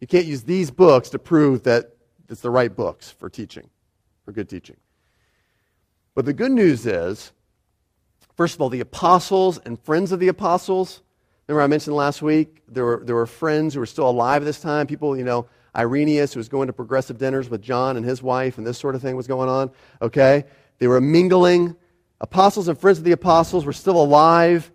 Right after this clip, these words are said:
and were consistently proclaiming sound teaching during this time.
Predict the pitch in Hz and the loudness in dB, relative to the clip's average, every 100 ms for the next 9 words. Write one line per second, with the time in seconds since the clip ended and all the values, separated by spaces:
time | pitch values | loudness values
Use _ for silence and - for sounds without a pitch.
0 | _ _ _ - 147 147 147 135 - 185 | _ _ _ -4 0 2 0 -6 -6 -6
1 | 185 160 165 151 135 - 170 185 196 165 | -4 -6 -6 -6 -6 -8 -4 -2 -2 -4
2 | 120 - 156 170 180 - 196 - 127 107 | -8 -6 -2 -2 -4 -8 -14 -10 -12 -8
3 | 127 139 143 - 160 120 | -6 -6 -8 -12 -14 -14